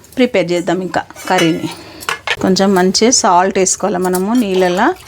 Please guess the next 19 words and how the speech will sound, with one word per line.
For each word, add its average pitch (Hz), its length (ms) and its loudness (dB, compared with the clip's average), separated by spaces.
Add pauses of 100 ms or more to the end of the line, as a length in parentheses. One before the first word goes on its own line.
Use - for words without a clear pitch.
(400)
ఎందుకంటే 196 400 0
మళ్ళీ 202 280 2
వంకాయలు 190 440 2
అనేది 185 240 0
మనకు 208 280 0
బ్లాక్ 185 380 0
అయిపోతాయి. 185 400 0
ఇట్లా 226 200 -2
నాలుగు 190 440 0
ఘాట్లు 190 400 0
పెట్టుకోవాలి 185 420 0
మంచిగా. 180 440 -2 (160)
ఇగో 196 260 0
చూడండి, 196 320 2 (680)
అన్నీ 190 200 2
మంచి 185 340 0
ఇట్లా 214 160 -4
కట్ 185 280 0
చేసుకొని 202 440 2